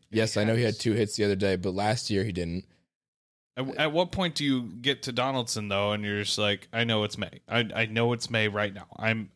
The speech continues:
Speaker 1: asking this for the future." At what point in this season do you look at Donaldson and you go, "Okay, maybe he's not this big piece that we need to hope he gets hot," because it's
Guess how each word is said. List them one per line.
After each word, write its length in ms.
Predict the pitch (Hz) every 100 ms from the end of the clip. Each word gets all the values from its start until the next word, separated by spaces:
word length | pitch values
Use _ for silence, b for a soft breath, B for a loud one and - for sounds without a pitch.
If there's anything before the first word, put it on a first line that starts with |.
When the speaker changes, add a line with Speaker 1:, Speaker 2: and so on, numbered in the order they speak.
| -
Speaker 1:
asking 440 | 117 113 113 107
this 360 | 107 101 - - _
for 120 | 113
the 80 | 113
future." 440 | - 101 - - B B B -
At 200 | 107 98
what 180 | 127
point 220 | - 131 123
in 60 |
this 160 | 117 113
season 580 | - 127 104 104 98 98 _
do 100 | -
you 120 | 110 107
look 180 | 107
at 80 | 117
Donaldson 460 | 107 113 107 98 104
and 60 |
you 60 | 101
go, 100 | 101
"Okay, 200 | 110 131
maybe 300 | 110 110 110
he's 260 | 107 113 104
not 260 | 107 104
this 200 | - 104
big 280 | - 107 98
piece 520 | - 117 95 - - b b _
that 200 | 110 107
we 100 | 113
need 240 | 110 110
to 100 | 101
hope 220 | 101 117 113
he 60 |
gets 240 | 104 104 -
hot," 380 | 120 104 98 -
because 360 | - 117 113 104
it's 280 | 104 98